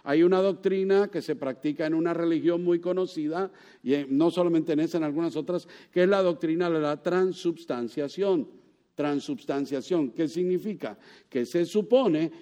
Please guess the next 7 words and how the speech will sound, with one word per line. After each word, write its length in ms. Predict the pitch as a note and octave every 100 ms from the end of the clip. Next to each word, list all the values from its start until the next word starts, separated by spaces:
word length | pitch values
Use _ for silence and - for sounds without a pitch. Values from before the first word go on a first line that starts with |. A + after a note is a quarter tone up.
| -
que 140 | C3
cuando 500 | - B2+ B2 B2 B2
el 160 | B2 B2+
cura 400 | G#3+ A3 E3 F3
o 140 | D#3
el 100 | B2+
sacerdote 840 | - D3 D3 G3+ G3 G#3 D#3+ D3+